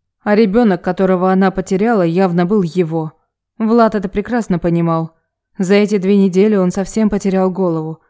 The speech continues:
и забыл о предохранении напрочь. А кроме него,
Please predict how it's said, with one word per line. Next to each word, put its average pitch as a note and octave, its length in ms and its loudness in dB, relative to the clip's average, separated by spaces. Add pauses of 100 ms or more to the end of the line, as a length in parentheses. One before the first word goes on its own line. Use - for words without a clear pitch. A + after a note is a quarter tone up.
(240)
и A#3+ 120 2
забыл G3 460 0
о F#3+ 120 -6
предохранении F#3 840 2
напрочь. G#3 540 0 (580)
А A#3+ 140 0
кроме B3+ 320 6
него, G3+ 400 2